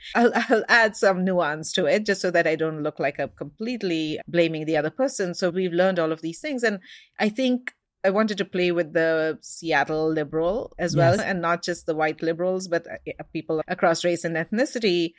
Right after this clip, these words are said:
Speaker 1: We have in Seattle a typical kind of liberal person who believes so much in their goodness. And he knows this guy, Oliver Harding, who's the, who we're talking about in the book. He knows the language and he knows it just enough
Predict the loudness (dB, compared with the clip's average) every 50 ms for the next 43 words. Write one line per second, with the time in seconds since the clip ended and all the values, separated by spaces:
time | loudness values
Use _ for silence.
0 | -18 -20 -20 -8 -2 0 0 0 0 2 4 4 4 4 4 2 0 -2 -2 -8
1 | -10 -4 -2 0 0 0 -2 -2 -4 -4 -4 -6 -8 -8 -6 -6 -6 -6 -6 -8
2 | -8 -6 -8 -6 -6 -8 -8 -6 -6 -8 -8 -6 -8 -8 -6 -6 -8 -8 -4 -2
3 | -2 -2 0 0 2 2 2 0 -2 -6 -14 -18 -20 -12 _ -2 2 2 4 4
4 | 4 2 2 0 0 -2 -2 2 2 4 4 4 4 2 2 0 -2 -2 0 0
5 | 0 0 0 -2 -4 -4 -4 -6 -6 -6 -6 -8 -8 -8 -8 -10 -10 -10 -8 -6
6 | -6 -4 -4 -4 -4 -4 -4 -6 -6 -8 -10 -6 -2 0 2 2 2 2 0 -2
7 | -2 -4 -6 -8 -10 -10 -12 -10 -6 -2 0 2 2 2 2 0 0 -2 -2 -2
8 | -2 -2 0 0 -2 -2 -2 -2 -2 -2 -2 -4 -4 -6 -6 -8 -8 -10 -6 -6
9 | -4 -4 -6 -8 _ _ _ _ -12 -10 -8 -8 -6 -2 -2 -2 -2 -4 -2 0
10 | 0 0 0 -2 -4 -8 -8 -6 -2 0 0 0 0 -2 -10 -20 -20 -20 -20 -20
11 | -20 -20 -16 _ -8 -4 0 2 4 4 6 6 4 4 2 2 -2 -4 -6 -8
12 | -4 -2 0 0 2 2 0 0 0 -2 -2 -2 -2 0 0 -2 -4 -2 -2 -2
13 | -2 -4 -6 -6 -6 -4 -4 -4 -2 -2 -2 0 0 -2 -2 -4 -6 -10 -12 -8
14 | -8 -8 -6 -4 -4 -4 -4 -2 -2 0 2 4 2 2 2 0 -4 -8 -14 -16